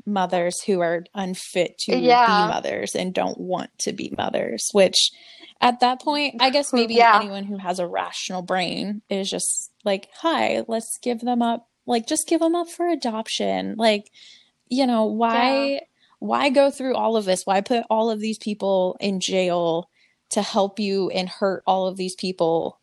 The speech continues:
Speaker 1: all because, you know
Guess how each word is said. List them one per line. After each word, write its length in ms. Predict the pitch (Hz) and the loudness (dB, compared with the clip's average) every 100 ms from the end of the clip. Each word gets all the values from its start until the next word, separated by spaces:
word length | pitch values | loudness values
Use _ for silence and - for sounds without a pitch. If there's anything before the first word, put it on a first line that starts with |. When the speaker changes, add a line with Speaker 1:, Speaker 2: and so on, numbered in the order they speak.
| - | -4
Speaker 1:
all 140 | 185 | 0
because, 720 | 185 190 185 160 - - - - _ _ _ _ _ _ _ _ - | 0 0 -2 0 -2 -2 -4 -10 _ _ _ _ _ _ _ _ -8
you 160 | 208 190 | -4 -2
know 360 | 180 - 185 | -2 -4 -8